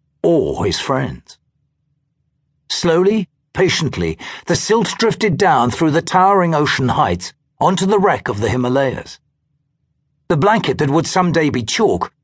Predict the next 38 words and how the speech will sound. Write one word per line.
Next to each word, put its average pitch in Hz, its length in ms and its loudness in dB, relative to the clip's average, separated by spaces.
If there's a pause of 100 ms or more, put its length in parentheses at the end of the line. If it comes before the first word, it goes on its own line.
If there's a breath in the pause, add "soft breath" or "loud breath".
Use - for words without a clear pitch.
(220)
began 196 360 2
to 254 80 0
thicken 190 360 -2
at 156 120 -2
the 175 80 2
rate 160 280 2
of - 160 0
not 180 220 2
a 226 60 0
few 214 260 -2
inches 120 460 -2
every 131 240 0
century. 151 540 -4 (920)
If 135 180 -2
one 165 140 2
had 143 140 0
returned 147 440 0
some 165 240 0
time 127 260 0
later, 160 420 0 (480)
one 175 180 2
might 214 180 2
have 262 140 0
found 226 280 2
that 170 80 0
the 196 80 2
seabed 131 560 -2 (180)
was 156 160 -2
no 190 140 2
longer 214 300 2
five 185 360 2
miles 139 340 2
down, 127 460 0 (360)
or 135 140 0
even 139 300 0
four 117 500 -2 (260)
or 107 160 -2
three. 156 540 -4